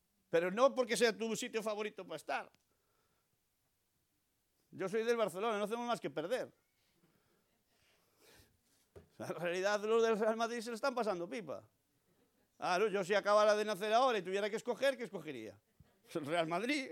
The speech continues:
<laughs> A ver. Claro.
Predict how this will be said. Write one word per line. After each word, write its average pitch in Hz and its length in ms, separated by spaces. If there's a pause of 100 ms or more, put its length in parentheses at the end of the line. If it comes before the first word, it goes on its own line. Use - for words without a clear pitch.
<laughs> - 1300
A 202 140
ver. 165 320 (1200)
Claro. 175 380